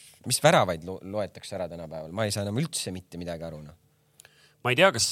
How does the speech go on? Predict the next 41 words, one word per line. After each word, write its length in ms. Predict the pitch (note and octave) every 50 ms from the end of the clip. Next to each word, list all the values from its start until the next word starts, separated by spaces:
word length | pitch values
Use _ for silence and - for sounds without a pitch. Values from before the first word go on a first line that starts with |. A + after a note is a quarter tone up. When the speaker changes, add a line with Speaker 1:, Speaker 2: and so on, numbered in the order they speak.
| - -
Speaker 2:
äh, 140 | A#2+ A2+ A#2
meie 300 | A#2 A#2+ B2+ C3 B2 A#2+
kohalikud, 540 | D3 D3 C#3+ C#3+ B2 A#2 - A#2+ G#2+ - - _ -
äh, 220 | A2+ G#2+ G#2+ G#2+ G#2
need, 300 | G#2 G#2+ G#2+ G2+ F#2+ - - A2
äh, 300 | G#2 G2+ G2+ G2+ G2 G2 F#2+ -
kohtunikud, 540 | A#2+ A#2+ G#2 - G2+ G2 F#2 - G2 E2+ G2+
autoriteedid 640 | G#2 G2+ - - F#2+ F2 - G#2+ G2+ F#2+ F#2+ E2 G2
on 140 | F#2+ F#2+ F#2+ F#2 F#2 F#2
ka 80 | A2+ A2+ G#2
seda 160 | - - D#2 D2
kommenteerinud, 600 | D2 D2 C#2 - D2+ D2 C#2+ B1+ B1 B1 A#1+ B1
või? 80 | - - _ _ - - G#2
Speaker 1:
Ei 80 | G#2 G#2 A2
ole 100 | A2 G#2+
näinud 240 | A2 A2 F#2+ -
küll 140 | - G#2+ F#2+ F2+
kuskil. 240 | F2+ - - D2+ - - _ _ _ _ _ _
Speaker 2:
Sest 220 | - - - - -
see 100 | D3+ D#3
on 160 | C#3+ C#3 C3
ikkagi 240 | A2+ - G#2 F#2+ A2
nagu, 240 | A2 G#2+ G2 G#2 G#2 G#2+ A2 - A#1+ - - - - -
ma 80 | C#3+ -
saan 160 | C#3+ D#3 C#3
aru, 80 | A#2 G2+
et 80 | - -
see 100 | D#3 E3
on 80 | D#3 C#3+
nüüd 140 | A2+ - -
see 260 | - C#3 C3+ A#2+ A2
nagu 240 | G2+ F#2 E2+ F2+ F2+ F#2 F2+ E2+
kohtuniku 640 | - C3 C#3+ C3 - - G2 G2+ - - - F#2+ F#2+ A2+
otsustusõiguseks 960 | C3+ - - G2+ - - F2 D#2+ A2 A#2+ C3 B2+ G#2 F2+ D#2+ - E2+ D2 - F2+
on 140 | E2+ E2+
jäetud 260 | E2+ E2+ - D2 - -
see, 140 | G#2 F#2+ E2+ -
et 180 | - _ - -
kas 300 | D#2 - - - - - - -
mees 380 | G2+ G2+ F#2+ F#2 E2+ - - F2+
on 380 | G#2 A#2 B2 A2+ G#2+ G2+ F2+